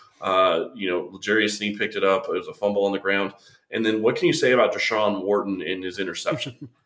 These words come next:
Speaker 1: That was a fantastic play. I, you know, I love seeing linemen get interceptions, and the ability for him to pin, pin it on the guy's back and still bring it in and get the, the I N T.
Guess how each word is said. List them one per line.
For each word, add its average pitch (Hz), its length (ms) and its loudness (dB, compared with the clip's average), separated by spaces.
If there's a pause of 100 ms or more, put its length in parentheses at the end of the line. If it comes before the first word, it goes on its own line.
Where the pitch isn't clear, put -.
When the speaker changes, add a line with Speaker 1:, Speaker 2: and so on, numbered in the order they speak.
Speaker 1:
That 120 160 10
was 170 120 8
a 123 60 6
fantastic 110 680 4
play. 80 380 -8
I, 98 220 2 (100)
you 113 100 2
know, 107 380 2 (240)
I 104 80 6
love 113 320 8
seeing 123 320 4
linemen 104 340 2
get 101 160 0
interceptions, 101 720 -2
and 92 300 -2 (220)
the 101 140 -4
ability 110 440 2
for 104 160 -8
him 104 200 -2
to 98 380 -4 (480)
pin, 127 300 0
pin 131 220 -2
it 147 100 4
on 117 240 2
the 107 100 0
guy's 104 380 4
back 92 580 2
and 95 140 -8
still 110 260 -2
bring 107 220 0
it 101 140 -2
in 98 320 -2
and 95 160 -10
get 98 160 -6
the, 101 480 -6 (160)
the 104 160 -2
I 98 140 2
N 92 60 -4
T. 104 380 -6